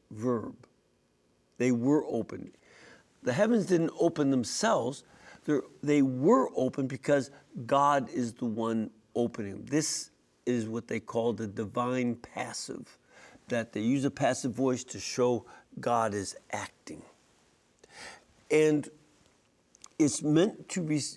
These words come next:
reveal something extremely important. Now, our starting point, and the starting point for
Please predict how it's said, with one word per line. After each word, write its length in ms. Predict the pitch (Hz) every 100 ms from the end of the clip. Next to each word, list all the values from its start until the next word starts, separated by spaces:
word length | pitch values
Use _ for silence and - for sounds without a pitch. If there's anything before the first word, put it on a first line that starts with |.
| - - 123
reveal 560 | 131 139 120 147 180 165
something 580 | - - 156 156 151 -
extremely 880 | 127 - - - 151 170 170 170 156 -
important. 960 | 240 233 - - - 123 - 95 - _ _ _ _ _ _ _ _ - - - -
Now, 200 | 170 180
our 100 | 180
starting 640 | - - 233 247 277 214 143
point, 460 | - 131 107 131
and 120 | 151
the 60 | 151
starting 380 | - 160 190 185
point 340 | - 143 139
for 240 | - 123